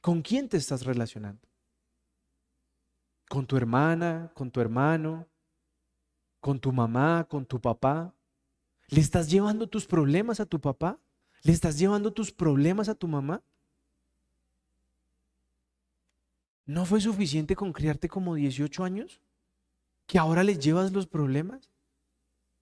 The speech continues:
Los hijos deberíamos de ser ayuda a los padres.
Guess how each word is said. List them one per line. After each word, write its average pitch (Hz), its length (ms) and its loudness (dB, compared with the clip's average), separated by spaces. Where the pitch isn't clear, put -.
Los 147 300 -2
hijos 214 260 0
deberíamos 156 540 2
de 170 100 -2
ser 139 280 -2
ayuda 165 520 0
a 143 40 -2
los 123 200 -6
padres. 127 520 -4